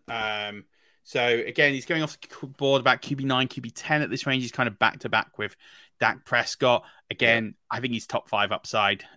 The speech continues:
Speaker 1: Um, if he, look, I don't like the guy, I don't like what he stands for, but we're playing paper football, not real football. Um,
Speaker 2: <laughs>
Speaker 1: so on, on paper,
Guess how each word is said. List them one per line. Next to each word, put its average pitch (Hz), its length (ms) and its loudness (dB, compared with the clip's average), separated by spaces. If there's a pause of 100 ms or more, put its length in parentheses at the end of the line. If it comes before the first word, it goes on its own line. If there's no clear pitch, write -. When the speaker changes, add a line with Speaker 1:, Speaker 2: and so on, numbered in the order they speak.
Speaker 1:
Um, 98 800 -2
if 110 260 -8
he, 113 360 -8 (580)
look, 170 180 -2
I 110 60 -2
don't 120 160 0
like 110 180 -2
the 101 60 -12
guy, 107 200 0
I 107 40 0
don't 107 160 -4
like 107 180 -4
what 104 180 -6
he 107 80 -8
stands 104 320 -2
for, 101 260 -8
but 101 180 -8 (320)
we're 123 80 -8
playing 113 340 0
paper 107 460 -4
football, 101 420 -10
not 104 220 -6
real 101 180 -8
football. 104 460 -8 (240)
Um, 101 500 0 (460)
Speaker 2:
<laughs> - 440 -20
Speaker 1:
so 107 800 2 (220)
on, 107 320 2
on 107 220 -4
paper, 107 720 0